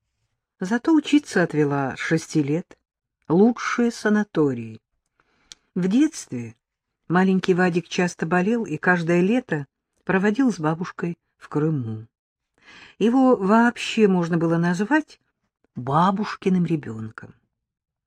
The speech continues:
Так уж сложилось, что всё воспитание единственного внука пало на неё. Родители и дедушка преподавали, оперировали, писали диссертации, защищались,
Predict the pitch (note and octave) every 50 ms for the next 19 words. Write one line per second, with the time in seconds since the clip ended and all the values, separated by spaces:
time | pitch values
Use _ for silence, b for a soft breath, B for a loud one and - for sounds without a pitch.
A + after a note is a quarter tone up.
0 | _ _ _ - B3+ - - A3+ F#3+ - - F3 F3 E3+ D#3+ F3 F3 E3+ E3 D#3
1 | - - - - D#3 D3+ D3+ D3 C#3+ - _ _ _ _ _ _ _ _ _ _
2 | _ _ _ _ _ - - - - C4+ A#3+ A3+ A3 A3 - - F#3+ - - F#3+
3 | F#3 F#3 F3 E3+ D3+ C#3+ C3+ C3+ C3 - _ _ _ E3 E3+ F#3+ F#3 F3 F#3 F#3
4 | F3+ D#3 - - - C#3+ C#3+ D3+ D3 C3+ D3 D3 D3 E3+ G3+ A#3+ B3+ - - A3
5 | G#3 G3+ - _ _ _ _ _ _ - G#3+ A3+ A3 G#3+ G3+ F#3+ E3 F3+ G3+ G3
6 | F#3 E3 D3+ B2 A2 G2+ G2+ G#2+ - _ _ _ _ _ _ B B B B B
7 | - F#3+ G#3+ F#3+ A3 A3 - - G3 F#3 F#3 F3 D#3 E3+ E3+ E3 D#3+ - - -
8 | D3 - D3+ D3+ - D3+ C3+ C3+ C3 B2+ C#3 E3 G3+ G#3+ G#3 G3 F#3+ F#3 - _
9 | _ _ - A3+ - - C3 B2 A#2+ C3 F#3+ A3+ A3+ G#3 F#3+ E3+ E3 D#3 D#3 -
10 | - E3 - - A#3 A3 F#3 D#3 C#3+ - - C#3 D3 A#3 A3 - - - C#3 -
11 | - _ - F#3 G#3+ G3+ - - - - F3 E3 D#3+ D3 D#3+ A3+ A3 - - -
12 | A#2+ - - - - C3 D3 E3+ F#3 F3 E3 E3 D#3 - - b